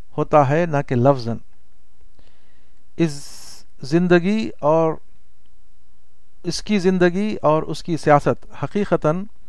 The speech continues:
دوسری راہوں پر چل رہی ہوتی ہے، مگر اس کے رہنما اپنی غیر خدا پرستانہ تحریکوں کو ہمیشہ خدا پرستانہ اصطلاحات میں بیان کرتے ہیں۔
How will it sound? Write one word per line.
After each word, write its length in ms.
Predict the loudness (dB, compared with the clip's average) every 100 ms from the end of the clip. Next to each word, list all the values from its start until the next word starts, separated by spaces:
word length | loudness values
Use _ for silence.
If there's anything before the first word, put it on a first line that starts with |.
| -8 -8 -8 -8
دوسری 420 | -2 2 2 4
راہوں 300 | 6 6 4
پر 180 | 0 0
چل 180 | 2 2
رہی 260 | 4 2 0
ہوتی 340 | -2 -4 -4
ہے، 80 | -4 -6 -8 -8 -8 -8 -8 -8 -8 -8 -8 -8 -6
مگر 320 | -2 2 2
اس 240 | 0 -4 0
کے 160 | 2
رہنما 800 | 2 0 0 0 2 2 2 2 -2 -8 -8 -8 -8 -4
اپنی 320 | -4 -2 -2 4
غیر 240 | 6 6
خدا 320 | 4 2 2
پرستانہ 540 | 2 0 2 2 2 2 0
تحریکوں 520 | 0 0 0 -2 -4
کو 240 | -4 -4 -4
ہمیشہ 320 | -2 -2 -2 -2
خدا 220 | 0 4 4
پرستانہ 600 | 4 0 0 0 0 -2 -6 -8 -8 -8 -6
اصطلاحات 680 | 2 6 8 8 6 4 2
میں 140 | -2
بیان 340 | 0 2 2 0
کرتے 320 | -4 -4 -6
ہیں۔ 160 | -6